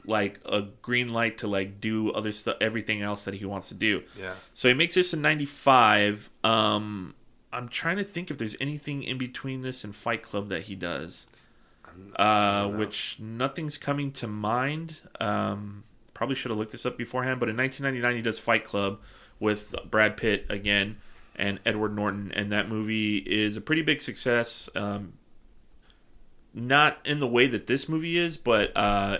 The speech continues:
Speaker 1: it, it gets, like, mixed reviews and some other stuff, but he
Speaker 2: Mm.
Speaker 1: makes that movie. It becomes, like, this really big film bro-y movie that everybody fucking really likes,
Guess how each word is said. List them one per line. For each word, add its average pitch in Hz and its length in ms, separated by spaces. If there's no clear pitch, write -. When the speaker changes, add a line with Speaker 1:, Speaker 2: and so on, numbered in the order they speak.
Speaker 1:
it, 120 200
it 131 160
gets, 156 240
like, 135 220
mixed 120 300
reviews 104 760
and 104 240
some 107 240
other 104 180
stuff, 98 360
but 101 260
he 113 100
Speaker 2:
Mm. - 20
Speaker 1:
makes 139 220
that 127 200
movie. 135 400
It 110 160
becomes, 120 600
like, 104 240
this - 260
really 117 300
big 107 320
film 113 400
bro-y 110 280
movie 110 380
that 104 160
everybody 104 380
fucking 104 480
really 104 180
likes, 101 460